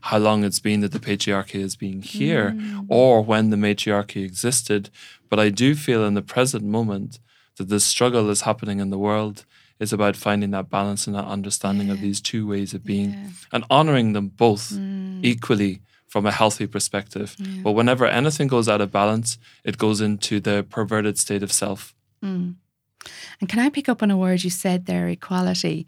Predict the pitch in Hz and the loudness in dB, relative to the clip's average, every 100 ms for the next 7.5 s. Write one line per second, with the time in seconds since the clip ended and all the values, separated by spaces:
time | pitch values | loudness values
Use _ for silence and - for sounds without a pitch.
0 | - 107 101 180 202 214 208 190 185 180 | -6 -4 -2 0 2 2 -2 0 2 2
1 | 175 175 180 185 - 175 170 165 165 165 | 0 -2 -4 -6 -6 -4 -2 0 -2 -4
2 | - - - - 180 175 170 175 175 175 | -12 -20 -14 0 4 6 4 2 2 4
3 | 170 - - 175 175 170 165 - - 190 | 2 -2 2 4 4 2 -2 -8 -2 0
4 | 185 202 175 180 180 175 - - - - | 0 0 0 0 -2 -4 -8 -12 -10 -10
5 | - - 220 214 180 190 196 196 185 185 | -6 -2 0 0 0 0 2 2 0 0
6 | 175 170 214 202 226 214 208 185 170 165 | 0 0 2 2 2 0 0 2 2 2
7 | 170 165 165 160 | 2 4 2 -2